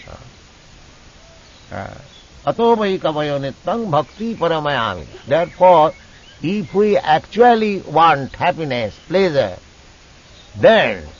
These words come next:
we must dovetail our activities, devotional service with Krishna, Vasudeva. Vasudevi Bhagavati Kurvanti Atma Prasada. It is for your interest. It is not for Krishna's interest.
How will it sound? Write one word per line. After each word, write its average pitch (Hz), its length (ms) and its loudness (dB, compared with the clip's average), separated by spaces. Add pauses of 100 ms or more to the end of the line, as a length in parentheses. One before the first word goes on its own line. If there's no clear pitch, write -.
(260)
we 202 180 -2
must 165 380 -2
dovetail 160 580 0 (120)
our 117 360 -2 (120)
activities, 135 680 -6
devotional 139 600 -2
service 120 580 -8 (140)
with 127 200 -12
Krishna, 131 600 -4
Vasudeva. 95 680 -4 (1120)
Vasudevi 147 760 -4
Bhagavati 110 640 -10
Kurvanti 151 920 -10 (420)
Atma 165 520 0
Prasada. 160 680 0
It 185 200 -4
is 208 200 -6
for 190 280 4
your 214 440 6
interest. 135 540 -2 (1080)
It 165 120 -4
is 196 140 -4
not 202 320 4
for 208 260 4
Krishna's 202 580 0
interest. 202 580 2